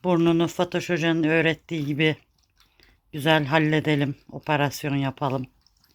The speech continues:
Sabahleyin de il-, diğer işte antibiyotik ilacını başlayalım. Bitsin gitsin be Hadar. Değil mi Hadar? Nereden nereye?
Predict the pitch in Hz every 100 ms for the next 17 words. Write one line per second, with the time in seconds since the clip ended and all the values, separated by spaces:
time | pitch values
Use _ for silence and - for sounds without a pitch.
0 | _ _ - - - - _ _ _ _
1 | - - 160 170 165 165 151 160 170 -
2 | 175 170 151 - - - 123 160 156 160
3 | 160 - - 185 165 143 147 175 190 -
4 | 180 170 175 202 _ 247 240 - 180 175
5 | - - 175 143 143 135 156 - _ _
6 | _ _ _ _ _ _ _ _ _ _
7 | _ _ _ _ _ 208 202 202 196 185
8 | 180 - _ - _ _ 208 196 160 180
9 | 170 165 156 143